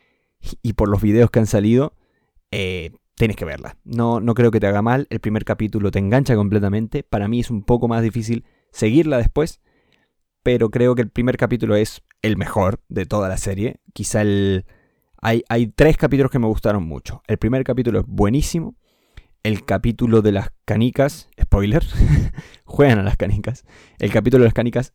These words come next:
es muy bueno también. Y el capítulo, eh, el penúltimo capítulo creo que también me gustó muchísimo. Creo que esas son las cosas que más me gustaron.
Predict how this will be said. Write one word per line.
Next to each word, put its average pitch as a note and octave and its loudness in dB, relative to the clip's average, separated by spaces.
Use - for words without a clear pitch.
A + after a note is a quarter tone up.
es G#2 -2
muy B2+ 4
bueno B2+ 4
también. A2+ -2
Y C3 2
el A#2+ 0
capítulo, A#2+ 2
eh, F2+ -4
el G#2 -2
penúltimo D3+ -4
capítulo F3 -6
creo C3 0
que C3 -4
también A2+ -4
me A2+ -4
gustó A2+ -6
muchísimo. F2+ -12
Creo B2+ -2
que C3+ 0
esas C3 -8
son B2+ -8
las G#2 -6
cosas G#2+ -2
que A2+ -4
más G#2+ 0
me G#2 -4
gustaron. D#2+ -10